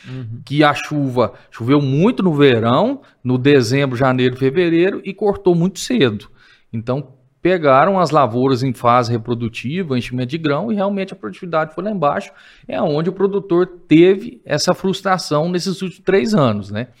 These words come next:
Speaker 2: Olhando pro, pro comercial, realmente é difícil, né? É, e a gente entende o lado do produtor, é a realidade que a gente tá virando agora, né?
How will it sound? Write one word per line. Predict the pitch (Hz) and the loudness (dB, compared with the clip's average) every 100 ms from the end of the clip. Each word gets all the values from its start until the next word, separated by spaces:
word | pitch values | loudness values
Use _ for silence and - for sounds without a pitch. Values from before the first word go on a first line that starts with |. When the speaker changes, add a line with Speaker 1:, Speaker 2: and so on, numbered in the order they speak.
| _ _ - - | _ _ -20 -2
Speaker 2:
Olhando | 135 196 185 175 | 4 4 4 2
pro, | 143 151 | -2 -10
pro | - - - | -10 -18 -10
comercial, | 139 147 147 147 139 135 | -4 0 0 2 2 2
realmente | 147 175 143 143 139 | 2 2 0 -2 -2
é | |
difícil, | 143 - 147 240 - 135 | -2 -6 -4 -4 -6 -4
né? | 117 139 127 110 101 101 | 0 0 0 -2 -4 -4
É, | 107 | -2
e | |
a | 120 | 0
gente | 117 143 202 | 0 -2 -4
entende | 196 147 190 220 | -4 -2 -4 -4
o | 165 | 2
lado | 135 127 | 2 2
do | 127 | 0
produtor, | 110 127 123 120 131 196 240 - - - | -4 -4 -4 -6 -2 -2 -4 -12 -18 -2
é | 120 | 2
a | 165 | 4
realidade | 165 151 123 123 120 | 4 2 0 0 0
que | 110 | -4
a | |
gente | 120 113 | -4 -2
tá | 120 | -2
virando | 123 120 117 123 | -2 -2 -2 -2
agora, | 110 101 135 175 | -4 -2 0 0
né? | 131 139 | -2 -6